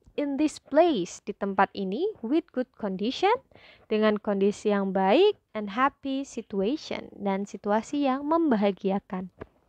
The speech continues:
Oke, itu ya. One more. First of all, let's pray and thanks unto our God, Allah Subhanahu wa Ta'ala,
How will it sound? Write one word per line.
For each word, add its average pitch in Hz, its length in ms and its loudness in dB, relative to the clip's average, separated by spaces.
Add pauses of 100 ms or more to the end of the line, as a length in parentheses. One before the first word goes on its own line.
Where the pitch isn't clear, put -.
(800)
Oke, 202 340 6
itu 262 160 2
ya. 233 300 8 (960)
One 226 240 4
more. 226 320 2 (300)
First 359 640 2
of 226 180 -2
all, 196 460 6 (180)
let's 247 540 0
pray 220 520 2
and 196 280 -8
thanks 233 520 -8 (140)
unto 285 580 -2
our 220 320 2
God, 196 360 2 (120)
Allah 226 440 0
Subhanahu 208 720 -4
wa 196 80 0
Ta'ala, 190 480 2